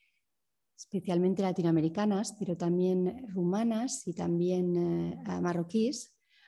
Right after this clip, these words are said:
Algunas venían de la, de la parroquia de San Lorenzo en Lavapiés, eh, en un espacio de organización de bases cristianas, que estaba una compañera del ferrocarril clandestino, una organización de,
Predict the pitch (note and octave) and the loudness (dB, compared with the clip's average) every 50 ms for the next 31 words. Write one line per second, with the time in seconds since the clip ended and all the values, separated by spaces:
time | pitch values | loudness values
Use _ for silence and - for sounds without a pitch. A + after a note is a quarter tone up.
0 | _ _ G3+ F#3+ F#3+ F3 G3+ G#3+ G#3 G#3 G3 G3 G#3 G#3+ A3 A3 G3+ F3+ F3 F3 | _ _ 0 0 2 2 2 2 2 2 0 0 2 2 2 2 2 2 2 2
1 | F3 E3+ E3+ E3+ E3+ E3+ E3+ E3+ E3 E3 E3 D#3+ E3 D#3+ D#3+ D#3+ - A3 F#3 D#3+ | 2 2 2 2 2 0 0 0 0 -2 -2 -2 -2 -2 -4 -4 -4 -4 -2 -2
2 | F3+ F3+ E3+ F3 E3+ F3+ F#3 F3+ G#3+ G#3 G3+ - G3 G3 G3+ G#3+ A3+ G#3+ G#3+ G#3 | -2 -2 0 0 0 0 0 0 -2 -2 0 0 0 0 0 0 0 0 0 0
3 | G3 G3 G3 G3 G3 G3 - B3+ C4+ B3 C4 E4 E4 - - - - _ _ - | 0 2 2 0 0 2 2 4 4 4 2 0 -2 -6 -8 -10 -14 _ _ -2
4 | F#3+ F#3+ F#3 F#3 F#3 F3+ F3 F3 E3+ E3+ E3 E3 E3 - F#3 F#3 F#3 F#3+ G3 - | 0 2 2 2 2 2 2 2 2 2 2 0 0 0 0 2 2 2 0 0
5 | - G#3 G3+ - G#3+ G3 F#3 G3+ G3+ F3 G3+ F#3+ - - G#3 G3+ G3 G3 G3 G3 | -2 -4 -2 0 0 0 0 0 0 0 0 -2 -2 0 2 2 4 4 4 2
6 | F#3+ F#3 F#3+ F#3+ G3 F#3+ G3 - - - G3+ F3 - - B3+ B3+ A#3 A3+ B3 C4 | 2 2 2 2 0 0 -2 -6 -6 -4 -4 -4 2 4 6 6 6 6 2 0
7 | - - - F#3 F3+ F3+ E3+ - F#3+ F3+ F#3 F#3 F#3 F#3 F#3 F3+ - F#3 F3 F3 | -2 -2 -2 0 0 0 -2 -2 -4 -2 0 0 0 -2 -2 -2 -2 -2 -2 0
8 | F3+ F3+ F#3 F#3 F3+ F3+ E3+ F3 F#3+ F#3+ F3 F3+ F3 E3+ F#3 F3+ F3+ F3 F#3 F3 | 0 0 0 0 -2 -2 -4 -4 -6 -8 -6 -4 -4 -4 -4 -4 -4 -2 -2 0
9 | F3 F3 F3 - - B3 A3+ G#3+ - - - - - F3+ F3 E3+ E3+ E3 D#3+ E3 | 0 -2 -2 0 0 2 2 2 0 -4 -8 -6 -4 -2 -2 -2 -2 -2 -2 -4
10 | E3+ E3+ - F#3 F3 E3+ E3+ D#3+ D#3+ F3 | -4 -4 -2 -2 0 0 0 0 -2 -6